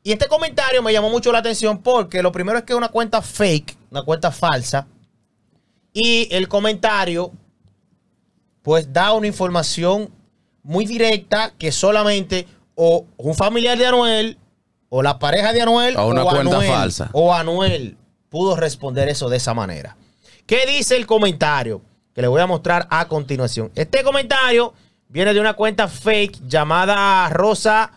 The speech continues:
Speaker 1: Humacaya Herrera. Eh, tiene cuatro mil trescientos veinticinco seguidores. Treinta, eh, perdón, tiene treinta y dos seguidores y sigue a cuatro mil trescientas veinticinco personas, que podría ser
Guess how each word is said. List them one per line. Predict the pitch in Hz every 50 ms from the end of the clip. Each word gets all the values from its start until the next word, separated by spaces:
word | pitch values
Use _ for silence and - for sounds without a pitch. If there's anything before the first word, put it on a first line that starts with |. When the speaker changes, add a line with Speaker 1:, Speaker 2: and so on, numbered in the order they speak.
| _ _ _ _ _
Speaker 1:
Humacaya | - 147 151 165 175 160 - - 180 185 185 190 196 202 208 202 196 -
Herrera. | 185 175 151 143 143 160 185 190 185 165 143 123 95 82 - _ _ _ _ _ _ _ _ _ _ _
Eh, | - 123 139 143 147 147 147 147 147 147 147 143 143 143 143 139 139 139 139 135 135 135 135 131 131 - _ _ _ _ _ _ _ _ _ _ _ -
tiene | 147 165 202 220 220 220 220 220 220 214 -
cuatro | 185 185 185 175 180 175 170
mil | 175 185 190 202 208 220 220 214
trescientos | - 175 - 175 190 180 190
veinticinco | 185 175 170 - 190 185 190 170
seguidores. | 180 185 190 196 208 202 202 202 214 214 - - _ _ _ _ _ _
Treinta, | - 139 147 156 143 - -
eh, | - 160 156
perdón, | 135 156 165 185 175 156 131 123
tiene | 135 160 175 175
treinta | - 185 185 170 165
y | 160
dos | 185 170
seguidores | - 208 214 208 208 202 196 202 196 - -
y | - 208 214
sigue | - - 226 240 240 180 156 180 175 - - - _ -
a | - 143 -
cuatro | - 156 160 151 156 151 147
mil | 151 165 180 202 214 202
trescientas | 175 151 131 165 170 170 165
veinticinco | 160 151 143 135 151 156 147 151 143
personas, | 151 147 - 165 165 175 135 117
que | 117
podría | 110 117 117 123 156 165
ser | 156 - 165 170 170